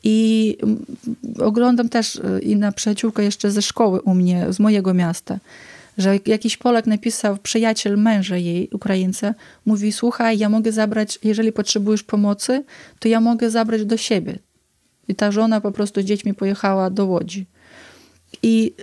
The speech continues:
mnóstwo takich historii, że naprawdę p-, nawet nic jakby,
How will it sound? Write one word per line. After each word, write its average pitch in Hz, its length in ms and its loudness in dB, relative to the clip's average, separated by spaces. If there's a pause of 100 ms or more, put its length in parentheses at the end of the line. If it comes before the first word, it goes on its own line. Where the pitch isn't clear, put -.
(100)
mnóstwo 247 500 2
takich 233 340 -2
historii, 254 460 0
że 220 120 0
naprawdę 233 480 0
p-, - 240 -12 (140)
nawet 233 460 0
nic 254 280 0
jakby, 247 380 0